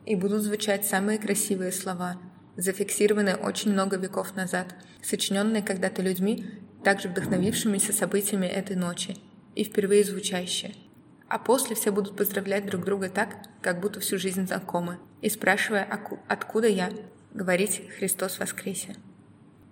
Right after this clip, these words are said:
С новечерия домой я возвращалась по совершенно пустым улицам под луной и звездами и не могла не петь вполголоса.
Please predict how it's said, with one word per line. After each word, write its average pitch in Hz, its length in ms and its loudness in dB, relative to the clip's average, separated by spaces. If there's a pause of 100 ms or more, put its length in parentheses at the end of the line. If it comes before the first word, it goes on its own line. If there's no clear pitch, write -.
С - 140 -2
новечерия 214 500 4
домой 208 300 2
я 220 140 4
возвращалась 208 520 2
по 208 140 -4
совершенно 214 480 0
пустым 208 400 0
улицам 208 380 0
под 190 160 -4
луной 196 320 0
и 214 100 -4
звездами 202 640 -2
и 208 100 0
не 190 100 2
могла 196 320 -2
не 220 120 2
петь 196 220 0
вполголоса. 185 760 -4